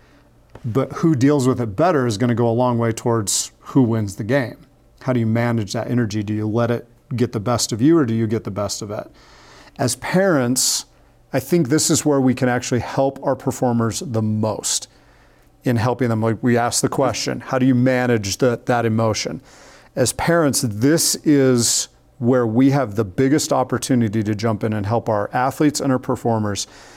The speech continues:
is modeling how to manage the stress. Now, we said manage, but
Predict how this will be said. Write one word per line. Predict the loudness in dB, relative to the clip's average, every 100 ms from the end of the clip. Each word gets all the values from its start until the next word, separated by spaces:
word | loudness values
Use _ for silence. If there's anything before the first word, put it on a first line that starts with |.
| -20 -4
is | -2 0 -4 _ _ -4
modeling | 0 2 2 2 2 2 2
how | 0 0 2 4 2 0 -6 -8
to | -2
manage | 0 2 0 0 -2 -4 -8 -8 -18 -8
the | -4
stress. | -2 -2 -4 -4 -4
Now, | -2
we | -4
said | 0 0
manage, | 2 2 2 0 -4 -6 -12 _ _ -4
but | -2